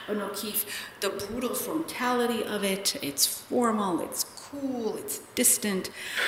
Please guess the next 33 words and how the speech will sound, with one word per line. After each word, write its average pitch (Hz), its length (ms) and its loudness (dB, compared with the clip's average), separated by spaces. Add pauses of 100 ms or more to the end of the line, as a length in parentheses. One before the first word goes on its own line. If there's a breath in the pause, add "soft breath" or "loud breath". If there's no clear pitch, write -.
(460 loud breath)
And 240 160 12
these 262 180 10
are 220 160 2
powerful 196 680 2
artistic 156 500 -6 (120)
gestures. 185 600 -2 (680)
And - 120 2
of 220 160 0
course, 302 340 4
to 220 100 0
not 262 380 2
forget - 640 -4 (200)
the 196 80 2
sheer 285 340 10
reality 190 680 10
that 208 180 4
nature 233 560 6 (500)
is 214 240 4
fecund, 185 800 0 (680 loud breath)
and 214 140 4
to 226 120 4
remember 233 720 6
that 185 160 0
this 190 220 8
is 185 120 4
part - 540 2
of - 220 -4
being 165 240 4
alive 165 760 -2
and 165 140 -4
aware 165 720 -4
and 160 200 -2
awake. - 420 -8